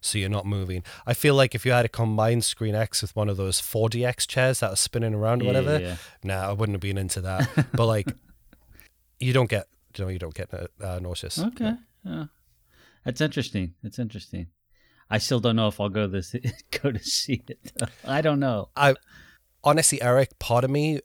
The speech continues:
Speaker 1: like, I kinda wanted just to drive to your house and then throw a bag over your head and
Speaker 2: <laughs>
Speaker 1: force you to go and see it. Because I think, I think you'd, th-, if you saw it, I think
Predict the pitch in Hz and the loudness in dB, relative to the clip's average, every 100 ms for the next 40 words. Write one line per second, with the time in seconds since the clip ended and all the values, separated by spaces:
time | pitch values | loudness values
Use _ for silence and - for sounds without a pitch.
0 | _ 120 113 - - 135 131 _ _ _ | _ -2 -2 0 2 2 0 _ _ _
1 | - - 139 151 135 123 113 110 - 110 | -4 2 2 4 2 2 0 -2 0 0
2 | 117 110 113 117 101 113 120 - - 110 | 2 0 0 0 2 2 2 0 -2 -2
3 | 110 101 - 117 107 107 110 117 120 113 | -2 -4 -2 -2 0 0 2 0 2 4
4 | 123 107 104 147 131 117 104 101 110 95 | 4 2 0 -2 -2 0 0 0 -2 -4
5 | 98 95 92 110 95 - - - - - | -4 -2 -2 0 0 -4 -10 -16 -16 -6
6 | - 120 139 135 - - 139 139 - - | -4 2 4 4 0 2 2 2 -2 -14
7 | - - - _ _ 135 - - 139 131 | -20 -20 -20 _ _ 0 0 2 2 2
8 | 156 120 - - - - _ _ _ _ | 0 0 -2 -10 -12 -16 _ _ _ _
9 | _ _ _ _ - 127 165 180 - 123 | _ _ _ _ -4 -2 0 2 6 8
10 | 139 - 127 107 - 127 - | 6 4 0 0 0 0 -2